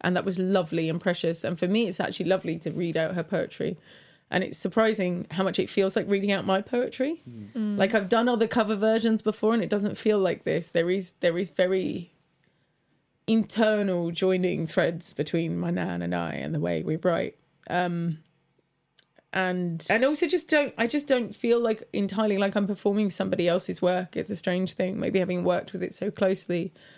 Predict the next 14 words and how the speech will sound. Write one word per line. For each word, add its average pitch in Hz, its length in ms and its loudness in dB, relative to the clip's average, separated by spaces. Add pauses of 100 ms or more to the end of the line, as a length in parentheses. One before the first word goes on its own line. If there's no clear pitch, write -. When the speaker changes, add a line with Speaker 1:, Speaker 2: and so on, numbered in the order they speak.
(160)
Speaker 1:
but 202 100 4
also 202 300 2
we 185 120 2
were 180 80 2
just 180 160 -4
very 180 200 4
similar 185 340 0
people 180 540 -2
in 175 160 0
many 165 200 0
ways. 170 420 0 (540)
Um, 175 500 0 (1120)
and, 185 280 2
uh, 185 560 2